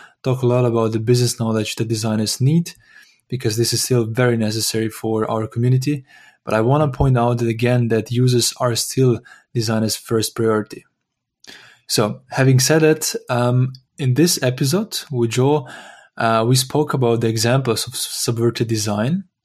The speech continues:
Uh, then we talk about why putting users first is designers' role, even if other departments and your coworkers want you to become more business focused,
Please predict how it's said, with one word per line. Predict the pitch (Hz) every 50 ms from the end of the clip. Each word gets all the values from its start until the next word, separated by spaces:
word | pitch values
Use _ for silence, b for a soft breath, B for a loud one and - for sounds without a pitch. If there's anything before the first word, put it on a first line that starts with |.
| _ _ _ B B B B B B B B B B _ -
Uh, | - 117 117 117 117 117
then | 117 123 127 131
we | 135 131
talk | 131 135 127 127 127 -
about | 123 120 117 117 117 113 110
why | 117 120 131 143
putting | 127 - 131 123 123
users | 120 117 120 113 113 110 -
first | - - 123 117 113 110 - - - - - _
is | - 135 131 127 131
designers' | 131 117 - 123 113 110 113 110 107 - - - -
role, | - 120 117 113 110 107 - 127
even | 120 117 123 123
if | 117 110 - - - - - - B B B B B B B B B B B - - - -
other | 127 123 123
departments | 117 117 120 117 - 120 113 110 117 113 110 110 - -
and | 113 117
your | 113 117 113 107
coworkers | - - - 127 127 123 123 123 - 117 104 113
want | 120 123 123 123 -
you | 127
to | 117 -
become | 120 120 117 - 120 110
more | 113 117 120 120 117 113
business | 113 110 120 113 120 113 -
focused, | - - 110 110 - - 131 131 - - -